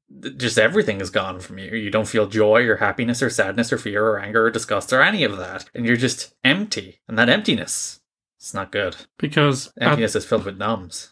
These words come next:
Speaker 2: at best, you're passive, but at worst, you're erratic and don't make logical decisions, you know?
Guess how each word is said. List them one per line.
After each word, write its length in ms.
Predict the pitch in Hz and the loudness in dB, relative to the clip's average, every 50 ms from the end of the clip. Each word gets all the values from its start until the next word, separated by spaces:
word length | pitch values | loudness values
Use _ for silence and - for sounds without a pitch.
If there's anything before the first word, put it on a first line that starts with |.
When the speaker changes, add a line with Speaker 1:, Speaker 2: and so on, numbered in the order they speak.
| _ - | _ 2
Speaker 2:
at 260 | 190 156 151 151 147 | 2 2 2 2 4
best, 320 | 156 175 196 180 - - | 4 4 4 2 0 2
you're 100 | - 143 | 2 2
passive, 640 | 127 - 147 143 147 147 - 139 127 123 131 - _ | 2 4 2 2 2 2 0 -2 -2 -2 -6 -4 _
but 300 | 156 143 127 117 - - - _ _ _ _ _ - | 2 2 2 0 -2 -8 -12 _ _ _ _ _ -2
at 160 | 156 170 208 | -2 -2 0
worst, 320 | 147 147 151 147 147 - | 0 0 0 0 0 0
you're 220 | - 147 127 135 160 | 0 2 2 2 0
erratic 460 | 147 123 135 139 120 - 139 131 - | 0 2 2 2 2 2 -2 -2 -2
and 160 | - 139 123 120 | -2 -4 -2 -2
don't 220 | 135 127 123 - | -2 -2 -2 -2
make 180 | 156 131 117 - | -4 -4 -2 0
logical 380 | 156 135 131 139 139 - 139 | 0 0 0 -2 -2 -2 -2
decisions, 600 | 117 - 139 131 143 131 127 143 131 123 127 - | 0 0 0 0 0 0 0 -2 -2 -4 -4 -4
you 60 | - | -4
know? 160 | 139 131 127 | -2 -2 -4